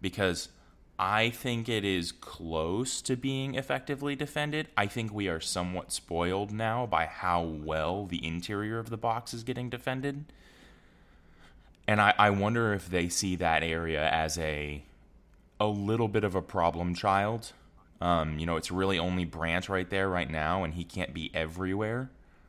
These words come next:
Um, or if they see that area as a, "Look, one out of every three games, somebody's gonna hit a worldie.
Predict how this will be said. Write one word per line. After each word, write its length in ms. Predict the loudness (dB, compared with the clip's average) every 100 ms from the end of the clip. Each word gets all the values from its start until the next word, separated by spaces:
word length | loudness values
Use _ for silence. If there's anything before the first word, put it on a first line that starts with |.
| -20 -20 -4
Um, 440 | 2 4 4 -2 -6 -14 -20 -20 -20 -20 -20 -20 -20 -2
or 300 | 0 2 2
if 180 | 0 2
they 140 | 2
see 200 | 2 0
that 180 | 4 4
area 420 | 4 2 2 4
as 320 | 6 4 2 0
a, 380 | 0 0 -4 -10 -20 -20 -14
"Look, 340 | -4 -2 -2 -2
one 180 | 2
out 120 | 2 2
of 120 | 0
every 300 | -2 0 -2
three 340 | -4 -4 -4
games, 520 | -2 -4 -4 -6 -8 -6
somebody's 500 | 0 0 0 -2 -4
gonna 200 | -8 -6
hit 120 | -4
a 60 |
worldie. 580 | -2 -2 -2 -4 -8 -12